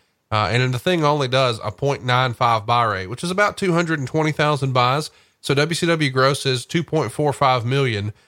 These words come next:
of which they have to give six hundred thousand to Hulk Hogan. So they try to pop a number, fail,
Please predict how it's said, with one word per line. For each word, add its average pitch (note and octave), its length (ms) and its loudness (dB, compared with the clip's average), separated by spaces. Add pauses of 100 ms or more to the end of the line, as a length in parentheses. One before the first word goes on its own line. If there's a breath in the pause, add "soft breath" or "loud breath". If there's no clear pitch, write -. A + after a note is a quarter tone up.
(160 soft breath)
of E3+ 220 0
which F#3 220 -2
they C#3+ 100 0
have D3+ 200 0
to C#3 100 -8
give C3 200 -2
six - 340 -6
hundred C#3 360 0
thousand A2+ 540 0
to G#2+ 100 -2
Hulk A2+ 240 0
Hogan. G#2 460 -2 (400)
So C3 160 0
they C3 100 0
try E3 180 2
to F3 80 -2
pop D#3+ 300 0
a - 20 -4
number, C#3 460 -2
fail, A#2+ 560 0